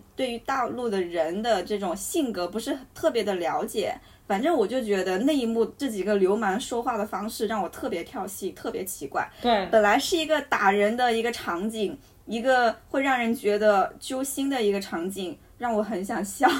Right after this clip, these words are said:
Speaker 1: <laughs> 我就一直在笑，我说：“哇，嗯，这是流氓吗？” <laughs>
Speaker 2: 就是我，我也是想说，他其实有很多地方就是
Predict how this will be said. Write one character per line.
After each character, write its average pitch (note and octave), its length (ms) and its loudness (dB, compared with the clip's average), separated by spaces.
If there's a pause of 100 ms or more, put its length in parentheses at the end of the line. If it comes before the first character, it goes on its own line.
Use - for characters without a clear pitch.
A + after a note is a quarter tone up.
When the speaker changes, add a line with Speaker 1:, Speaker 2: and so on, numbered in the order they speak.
(720)
Speaker 1:
<laughs> - 840 -8
我 C4 120 2
就 D4+ 100 -2
一 D#4+ 100 2
直 D4 120 -2
在 D#4 180 6
笑， F#4+ 220 4
我 C4+ 60 2
说 C4+ 120 0
：“哇， F#4 100 8 (500)
嗯， F#4 80 2 (1080)
这 A4 80 8
是 A4 220 8
流 D4+ 180 10
氓 D#4 220 8
吗？” F#4 80 12 (1120)
<laughs> - 800 -2
Speaker 2:
就 F4+ 80 4
是 D#4+ 220 2 (180)
我， C#4 140 8
我 C#4+ 200 8
也 G4 100 8
是 E4 140 2
想 A3+ 200 4
说， B3+ 200 4
他 D4+ 140 2
其 D4+ 180 0
实 D4 120 4
有 C#4+ 120 8
很 A3 200 0
多 A#3+ 160 6
地 D#4 200 2
方 C4 240 4
就 C#4 80 0
是 C4 220 0